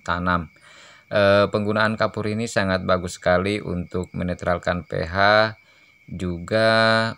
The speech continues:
untuk menggemburkan tanah ya, teman-teman. Jadi nantinya kalau sebelum tanam kita, eh,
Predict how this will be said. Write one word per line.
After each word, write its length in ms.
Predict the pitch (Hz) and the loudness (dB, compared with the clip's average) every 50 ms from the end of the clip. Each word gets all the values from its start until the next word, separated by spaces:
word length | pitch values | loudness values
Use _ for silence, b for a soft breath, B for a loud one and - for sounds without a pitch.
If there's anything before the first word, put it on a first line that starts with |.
| - 92 | -8 -6
untuk 640 | 95 90 92 92 - - 101 98 98 98 95 _ | -4 -4 -4 -4 -4 -4 -2 -2 -2 -2 -4 _
menggemburkan 960 | - 92 92 92 87 90 90 90 90 87 87 78 76 - - 87 87 87 82 - | -4 -2 -2 -2 -2 -2 -2 -2 -2 -4 -6 -8 -8 -4 -4 -4 -4 -4 -4 -4
tanah 320 | 85 87 90 92 92 90 | -2 -2 0 0 -2 -2
ya, 160 | 90 87 82 | -2 -6 -8
teman-teman. 560 | - 87 85 82 - 82 85 90 98 110 107 - _ _ _ _ _ _ _ _ b b b b b b b b b b - - | -8 -8 -8 -8 -8 -6 -6 -6 -6 -8 -12 -18 _ _ _ _ _ _ _ _ b b b b b b b b b b -10 -6
Jadi 400 | 85 87 78 87 95 95 98 98 | -6 -4 -4 -2 -2 -2 -2 -2
nantinya 880 | 95 92 87 85 - 90 87 87 90 95 95 98 104 104 101 95 92 _ _ - - | -2 -2 -4 -4 -6 -6 -4 -2 -2 0 0 0 0 -2 -4 -8 -14 _ _ -10 -6
kalau 640 | - 82 85 87 92 95 95 95 98 98 98 101 92 | -4 -2 0 2 4 4 4 4 2 2 0 -2 -4
sebelum 480 | - - 90 87 85 82 87 85 87 | -8 -10 -8 -8 -6 -6 -6 -6 -4
tanam 400 | 82 85 85 87 87 90 95 98 | -2 -2 -2 0 -2 -2 -4 -4
kita, 880 | - - 87 80 - _ - 85 85 85 85 85 85 85 82 82 82 82 - _ b b b b b b b b b - - | -6 -8 -10 -10 -10 _ -2 0 2 2 2 2 2 2 0 0 -2 -6 -16 _ b b b b b b b b b -8 -4
eh, 800 | 90 85 87 87 85 85 85 85 85 85 82 82 82 78 73 | 0 2 2 4 4 4 4 2 2 2 2 2 0 -2 -4